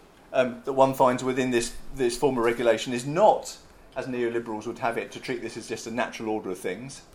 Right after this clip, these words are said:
or, as many liberals and social democrats would try to do, to just try and reassert the authority of the state over the world of, of policing and security, but instead to empower buyers.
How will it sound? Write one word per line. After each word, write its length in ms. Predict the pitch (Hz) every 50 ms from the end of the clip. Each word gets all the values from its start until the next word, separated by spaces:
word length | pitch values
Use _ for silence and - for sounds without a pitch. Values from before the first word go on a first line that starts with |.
| - - - - - - -
or, 520 | - 160 190 202 185 180 160 139 - - - - - -
as 300 | 131 131 127 - - -
many 240 | - 139 135 135 123
liberals 380 | 123 135 143 139 131 120 113 113
and 100 | 113 110
social 260 | - 131 120 - 123
democrats 460 | 120 139 135 131 120 - 131 - - -
would 100 | 117 -
try 160 | - 120 110
to 100 | 117 120
do, 120 | - 117
to 60 | 113
just 260 | 117 120 113 - - -
try 140 | 143 131
and 140 | 127 135 131
reassert 680 | 147 170 170 156 143 - - 170 160 147 127 104 - -
the 140 | - 131 120
authority 400 | 110 117 131 123 120 113 - 127
of 80 | 117
the 80 | 113 107
state 440 | - - - 139 110 104 - - - - -
over 200 | - 123 117 117
the 100 | 113 113
world 280 | 107 113 110 110 107 107
of, 240 | 107 101 95 - -
of 160 | - 113 -
policing 300 | - 127 117 113 117 110
and 100 | 101 92
security, 600 | - - - - 107 101 98 - 87 90 98 113 113 - - - - - - - - -
but 180 | - 143 131 160
instead 360 | 175 175 - - 110 113 -
to 120 | - 151
empower 560 | 151 160 156 - - 113 107 110 117 127 131 - - - - -
buyers. 500 | - 185 190 185 - 92 92 - - -